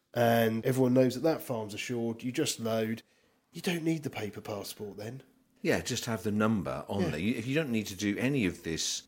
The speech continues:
Speaker 2: you know, complete data backup stuff,
Speaker 1: No.
Speaker 2: because you've got the answer. If it has been treated, a piece of paper, if it's been treated, which should cut ninety-five percent of the paper out of the system.
Speaker 1: Yeah, and also there's that, you know, there's all the, oh, the haulier fills in his last three loads.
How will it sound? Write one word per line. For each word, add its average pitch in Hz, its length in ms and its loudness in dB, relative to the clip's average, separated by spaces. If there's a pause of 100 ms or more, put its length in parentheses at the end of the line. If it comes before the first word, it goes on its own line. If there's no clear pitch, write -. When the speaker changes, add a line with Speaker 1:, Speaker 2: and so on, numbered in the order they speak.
(180)
Speaker 2:
you 98 140 0
know, 69 140 -2
complete 92 500 -6
data 87 340 -2
backup 92 560 -8
stuff, - 640 -6 (360)
Speaker 1:
No. 151 180 -2
Speaker 2:
because 117 680 2
you've 127 240 -6
got - 200 -6
the 90 120 -2
answer. 78 420 -4
If 127 220 -8
it - 40 -4
has 156 160 -4
been 104 140 -4
treated, 90 420 -8
a 110 140 -2
piece 120 260 -4
of 117 100 -6
paper, - 400 -4
if - 120 -10
it's - 140 -10
been 107 180 -4
treated, - 640 -6 (320)
which - 140 -6
should - 260 -6
cut - 380 -10 (100)
ninety-five 107 480 -4
percent 90 220 -8
of 92 40 -10
the 90 60 -10
paper - 360 -8
out 95 360 -4 (120)
of 101 120 -12
the - 60 -12
system. - 500 -10
Speaker 1:
Yeah, 202 160 6
and 185 100 6
also 190 220 8
there's 151 160 6
that, 156 160 4
you 170 80 6
know, 147 140 6
there's 156 280 0
all 156 120 4
the, 135 160 2
oh, 135 80 0 (180)
the - 80 -8
haulier 147 340 2
fills 143 300 0
in 139 60 -2
his 135 120 0
last 139 320 0
three 135 160 -2
loads. 117 360 -2